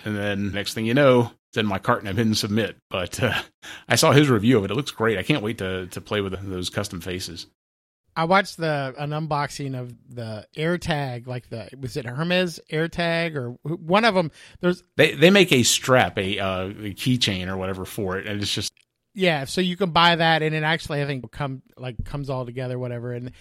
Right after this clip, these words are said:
Speaker 2: that was really funny, that review. I was talking about how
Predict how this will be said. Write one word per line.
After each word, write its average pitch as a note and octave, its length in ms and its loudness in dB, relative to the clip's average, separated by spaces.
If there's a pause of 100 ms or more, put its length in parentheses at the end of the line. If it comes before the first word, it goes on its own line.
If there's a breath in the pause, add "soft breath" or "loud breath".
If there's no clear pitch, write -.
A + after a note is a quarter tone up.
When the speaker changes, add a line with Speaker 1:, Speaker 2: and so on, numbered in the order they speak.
(220 soft breath)
Speaker 2:
that D#3+ 120 4
was E3+ 180 6
really D#3 200 2
funny, D3 300 -2
that C3 200 -4
review. B2 480 -4
I A2+ 40 -8
was A2+ 140 -12 (160)
talking B2 280 -10
about A2+ 180 -8
how A2 360 -10